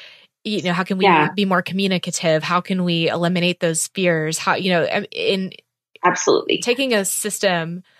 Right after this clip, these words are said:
Speaker 1: that is so flawed. I mean, we all know that the adoption system, all of the adoption systems are flawed, just like everything, 'cause we live in a sinful world. And so how can we, how can we look at that and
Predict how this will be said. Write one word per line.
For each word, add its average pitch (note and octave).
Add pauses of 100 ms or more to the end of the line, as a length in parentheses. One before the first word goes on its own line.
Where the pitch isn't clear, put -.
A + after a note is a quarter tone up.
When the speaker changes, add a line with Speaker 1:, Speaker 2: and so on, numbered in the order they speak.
(120)
Speaker 1:
that G3
is A#3
so A#3+
flawed. D#3
I F#3
mean, G#3
we A#3+
all F#3+
know D#3
that E3
the D#3+
adoption D#3
system, D#3
all F3
of D#3
the E3
adoption D3
systems D3
are D#3
flawed, D#3+ (200)
just A#3+
like F3+
everything, E3
'cause A3
we G#3+
live F#3
in E3
a E3
sinful D#3
world. F3
And D#3+
so D#3 (420)
how G3+
can G3
we, E3+ (180)
how -
can G3
we F3+
look E3
at F3
that C#3+
and D#3+